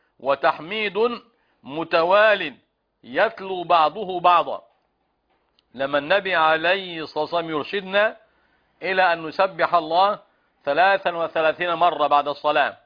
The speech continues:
ونحمده ثلاثا وثلاثين، ونكبره ثلاثا وثلاثين، فهل لو قال الإنسان:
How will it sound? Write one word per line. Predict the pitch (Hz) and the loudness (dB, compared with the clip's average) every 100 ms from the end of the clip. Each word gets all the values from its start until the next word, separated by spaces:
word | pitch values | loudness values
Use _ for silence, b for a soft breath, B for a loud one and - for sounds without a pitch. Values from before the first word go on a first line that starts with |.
| _ _ _ _ | _ _ _ _
ونحمده | 107 143 143 147 190 196 190 220 240 - | -2 0 -2 0 0 2 0 -2 -10 -6
ثلاثا | 135 175 175 175 | 0 2 2 -4
وثلاثين، | 156 156 143 | -4 -4 -4
ونكبره | 143 147 156 143 180 202 208 202 | -6 -6 -4 -4 0 0 0 -2
ثلاثا | 139 151 190 185 170 | -4 0 0 0 -6
وثلاثين، | 165 160 156 151 156 117 _ _ _ _ _ _ _ _ _ _ | -4 0 0 0 -8 -10 _ _ _ _ _ _ _ _ _ _
فهل | - 147 170 247 214 139 - _ | -2 0 2 2 2 -6 -14 _
لو | 135 156 156 151 | -4 -2 -2 -2
قال | 190 220 208 | 2 4 2
الإنسان: | 190 170 160 - 185 170 120 | -2 -6 -10 -2 0 2 -2